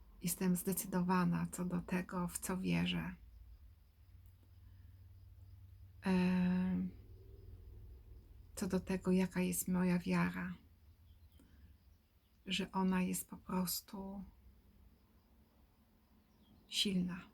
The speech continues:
niepodważalna. Ludzie, którzy żyją w sposób nijaki i są, e, i są, mm, właśnie tacy letni, żadni,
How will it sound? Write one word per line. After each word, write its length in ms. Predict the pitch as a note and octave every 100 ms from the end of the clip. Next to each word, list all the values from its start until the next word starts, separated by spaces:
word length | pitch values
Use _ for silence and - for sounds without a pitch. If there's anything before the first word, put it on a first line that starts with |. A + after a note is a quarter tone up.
| - _
niepodważalna. 880 | G3+ F#3 F#3+ F#3+ F#3 F#3+ F3+ F3+ F3+ F3+ - _ _ - - - -
Ludzie, 380 | - G#3+ A3+ A3+ A#3 A3+ - - - - -
którzy 300 | A3+ - A3+
żyją 260 | G#3 A3 A3
w 20 |
sposób 360 | A3+ A3+ A3+ -
nijaki 800 | G#3 G#3 G3+ G#3+ - G3 F#3+ F#3+
i 60 |
są, 380 | F3+ G3 F#3+ G3 - - - - -
e, 160 | G3
i 120 | F#3+ -
są, 220 | - G3+
mm, 560 | G3 G3+ G3 F#3+ F#3+
właśnie 360 | F#3 F#3 - G3
tacy 280 | F#3 F3 F#3+
letni, 720 | F#3+ G#3 - - G3 F#3 G3 - - -
żadni, 800 | F3+ G3 F#3+ F#3+ F#3+ F#3+ F#3+